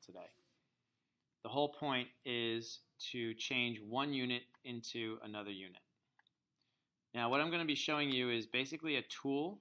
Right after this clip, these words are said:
that you're gonna use in your chemistry tool bucket. You need to learn how to use this tool, and then in the future, it'll be up to you when you wanna use it.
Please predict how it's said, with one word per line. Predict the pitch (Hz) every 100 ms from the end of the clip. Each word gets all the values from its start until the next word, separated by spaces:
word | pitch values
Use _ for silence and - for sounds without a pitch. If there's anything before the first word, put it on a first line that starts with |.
| -
that |
you're | 127 120
gonna | 123
use | 117 120 127
in | 120
your | 110 104 - -
chemistry | - 143 139 - 135 131 131 -
tool | - 135 123
bucket. | 107 92 - - _ _ _ _ _ _ _ _ _ -
You | 117
need | 147 151
to | 135
learn | 131 143
how | 160
to | 170
use | 170
this | 165 175
tool, | - 185 175
and | 147
then | 135
in | 123
the |
future, | 117 139 139 143
it'll | 127
be | 120
up | 117 -
to | 117
you | 117 113 107 98
when | 113 117 113
you | 107
wanna | 107 104
use | 101
it. | 95